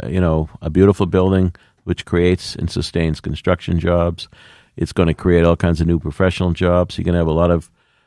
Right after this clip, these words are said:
people making decent salaries working there, which then will be looking for places to live.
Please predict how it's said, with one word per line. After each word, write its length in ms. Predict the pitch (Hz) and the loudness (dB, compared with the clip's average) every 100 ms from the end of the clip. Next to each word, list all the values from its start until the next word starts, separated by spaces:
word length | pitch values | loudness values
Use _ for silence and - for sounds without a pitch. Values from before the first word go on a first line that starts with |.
| _ - | _ -6
people 260 | 123 113 | -2 0
making 320 | 107 104 - 87 | 4 4 4 2
decent 320 | 101 107 104 | 4 2 2
salaries 480 | 113 123 113 98 82 | 4 6 6 4 4
working 400 | 107 110 104 92 | 2 4 2 2
there, 280 | 92 95 | 2 0
which 260 | 90 90 - | 0 -2 0
then 120 | 98 | 2
will 60 | 98 | 2
be 120 | 90 | 2
looking 260 | 98 95 98 | 2 2 0
for 120 | 92 | -2
places 380 | 92 92 85 82 | -2 -2 -2 -4
to 80 | 82 | -4
live. 400 | 76 104 143 147 | 0 2 2 -4